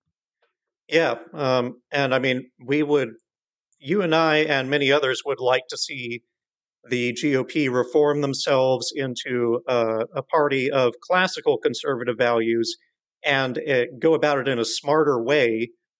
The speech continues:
um, with policies that are truly, you know, like, following those, uh, principles, but also in a humanitarian man-,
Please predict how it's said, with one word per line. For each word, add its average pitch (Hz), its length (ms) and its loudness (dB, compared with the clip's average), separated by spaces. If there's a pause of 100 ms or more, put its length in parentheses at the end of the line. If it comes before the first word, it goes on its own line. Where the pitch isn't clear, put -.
(100)
um, 120 340 0
with 131 240 -2
policies 131 540 0
that 127 160 2
are 117 280 0
truly, 127 640 -4
you 131 140 -6
know, 117 180 -2
like, 113 220 -2 (640)
following 156 560 2
those, 139 500 0
uh, 120 340 -2
principles, 160 760 -2 (360)
but 143 200 0
also 156 400 2
in 135 100 0
a 123 60 -2
humanitarian 127 920 -2
man-, 117 300 -6